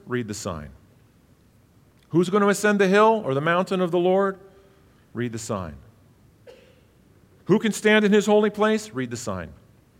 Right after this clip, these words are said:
you remember Moses? Um, Exodus twenty, we have the Ten Commandments, right? Exodus nineteen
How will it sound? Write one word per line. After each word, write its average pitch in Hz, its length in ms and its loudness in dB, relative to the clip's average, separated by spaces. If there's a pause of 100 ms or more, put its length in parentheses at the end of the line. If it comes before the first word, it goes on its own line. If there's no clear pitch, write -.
(2000)
you 147 80 -4
remember 214 240 4
Moses? 165 800 0 (1800)
Um, 92 360 -4 (800)
Exodus 151 400 -4
twenty, 151 320 -2
we 135 140 -4
have 123 100 -2
the 107 80 -12
Ten 120 220 -6
Commandments, 110 580 -4
right? 98 260 -6 (160)
Exodus 117 480 -10
nineteen 104 1000 -8